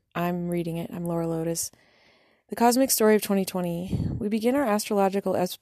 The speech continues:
exploration by zooming in to our current location in the space-time continuum, the Gregorian year of twenty twenty.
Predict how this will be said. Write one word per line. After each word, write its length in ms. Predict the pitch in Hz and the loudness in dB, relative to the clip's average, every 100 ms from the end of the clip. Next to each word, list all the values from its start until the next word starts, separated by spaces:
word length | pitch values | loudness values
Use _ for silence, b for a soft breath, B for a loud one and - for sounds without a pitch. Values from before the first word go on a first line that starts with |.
| _ | _
exploration 640 | 190 - - 180 180 180 175 | -8 -6 0 2 2 -2 0
by 160 | 170 | 0
zooming 440 | 175 190 226 233 226 | 2 4 6 6 4
in 680 | 180 170 175 175 - - - | 0 -2 -2 -4 -6 -6 -6
to 280 | - 175 - | -6 -6 -6
our 160 | 165 | -8
current 340 | - 180 190 196 | -8 -8 -6 -8
location 640 | 190 - 165 - 170 175 | -8 -6 -6 -6 -6 -8
in 160 | 180 175 | -8 -6
the 80 | |
space-time 580 | 170 - 190 - 180 175 | -4 -4 -4 -4 -6 -8
continuum, 600 | - 175 - 175 170 165 - b b b b b | -8 -10 -6 -6 -6 -8 -14 b b b b b
the 100 | 190 | 0
Gregorian 640 | 202 190 196 214 226 220 | 2 2 2 4 4 4
year 320 | 190 190 185 - | 2 2 -2 -4
of 100 | 160 | -12
twenty 240 | - 170 | -8 -6
twenty. 480 | 170 160 156 170 - | -6 -8 -8 -10 -16